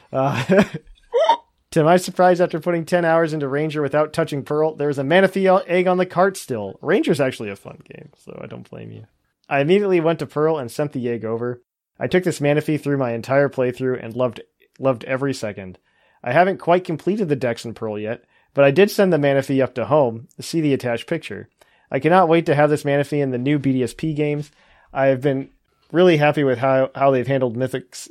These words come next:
so far for B D S P. I wish they would have demythicalized Darkrai and Shaman, but I'm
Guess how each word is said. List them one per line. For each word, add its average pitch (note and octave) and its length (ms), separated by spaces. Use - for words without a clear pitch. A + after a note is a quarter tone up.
so C3+ 220
far B2+ 400
for B2+ 140
B A#2 160
D A#2 100
S G#2 120
P. C#3+ 340
I E3 100
wish G#3+ 140
they A3 100
would G#3 100
have D3+ 80
demythicalized D#3+ 720
Darkrai C#3 400
and A#2 100
Shaman, D#3 420
but C3+ 320
I'm C3 420